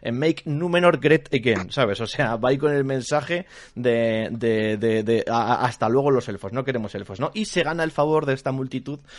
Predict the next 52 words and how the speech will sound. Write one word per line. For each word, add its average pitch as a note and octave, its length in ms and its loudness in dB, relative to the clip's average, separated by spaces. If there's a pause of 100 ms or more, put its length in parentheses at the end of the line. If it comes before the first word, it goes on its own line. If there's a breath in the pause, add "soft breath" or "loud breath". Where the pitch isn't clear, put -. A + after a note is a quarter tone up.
(160 loud breath)
con C3 160 0
este C#3 160 -2
mensaje B2 500 0
de, B2 240 2 (320 soft breath)
"Tranquilos, A2 540 -8
Galadriel G2+ 420 -6
es G2+ 80 -6
solo G#2 180 -2
una G#2 240 0
elfa A#2+ 280 0
que - 80 -4
ha - 20 0
venido G2+ 240 -6
aquí, D3+ 420 -2 (240 loud breath)
eh, G2+ 640 -6
que - 60 -6
está G#2+ 240 -2
de A2+ 100 0
paso, C#3+ 340 2
no A#2+ 120 2
va G#2 140 0
a F#2+ 60 -4
quitarnos G2+ 540 -8
el, G#2 320 -6
el G#2+ 220 -6
trabajo, C#3 580 -4 (240 loud breath)
eh, G2+ 540 -4
nos G#2 120 -4
la G#2 60 0
vamos A#2 220 0
a B2 40 -2
quitar G#2+ 220 -2
de G2+ 60 -4
encima G#2 320 -4
rápido. D#3 420 2 (180 loud breath)
Así B2+ 200 -4
que C#3+ 100 2
venga, C#3 320 0
que C#3+ 140 -10
co-, E3+ 180 -4
que E3+ 120 -4
corra F3 200 4
el D3+ 80 4
vino", F3+ 300 0
¿no? G3 120 -6
<laughs> G3 60 -12
Que G3+ 80 -10
co-, - 240 -10
que C3 180 -4
corra F3 300 6
el C#3+ 80 6
vino F3 380 0